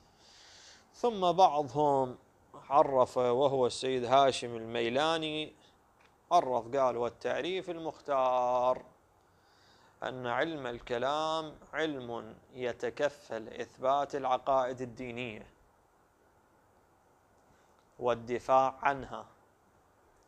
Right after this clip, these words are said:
ورد الشبهات المثارة وأصول هذه العقائد، أي العقائد الدينية. ومو قال علم يتكفل إثبات العقائد الدينية والدفاع عنها ورد الشبهات المثارة،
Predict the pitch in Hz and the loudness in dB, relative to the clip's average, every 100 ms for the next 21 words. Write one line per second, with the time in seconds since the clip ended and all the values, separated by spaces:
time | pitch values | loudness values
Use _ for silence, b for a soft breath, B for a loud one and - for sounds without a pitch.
0 | _ b b b b b - 120 123 131 | _ b b b b b 0 4 4 2
1 | 120 120 131 117 113 123 131 127 123 117 | -4 -8 -6 -4 0 2 2 0 -6 -6
2 | 117 123 127 117 113 110 - _ - _ | -4 0 2 4 0 -4 -12 _ -20 _
3 | _ _ _ _ _ b b b b b | _ _ _ _ _ b b b b b
4 | 127 123 113 127 - 165 156 127 110 120 | 0 2 2 -2 -4 -2 0 -2 -2 0
5 | 139 156 156 151 135 - 131 120 117 120 | 0 0 -2 0 0 2 2 2 -4 -4
6 | 120 110 113 135 127 120 117 117 117 120 | -4 -2 0 2 2 0 -6 -8 -10 -8
7 | 113 104 - _ _ _ _ _ _ _ | -10 -12 -18 _ _ _ _ _ _ _
8 | _ - 120 120 127 147 143 135 147 143 | _ -6 -6 -4 2 4 4 4 0 -2
9 | 139 135 127 139 - 135 127 123 131 139 | -4 -6 -4 -4 -2 -4 -4 -2 2 2
10 | 139 131 123 135 131 123 120 123 127 131 | 0 -2 2 2 2 -6 -8 -10 -6 -4
11 | 123 120 120 135 123 131 123 127 123 127 | -2 -4 -2 -2 -2 -6 -4 0 0 -2
12 | 117 - 120 123 127 131 123 - 127 131 | -6 -8 -2 -2 -2 -8 -10 -4 -2 0
13 | 143 | -2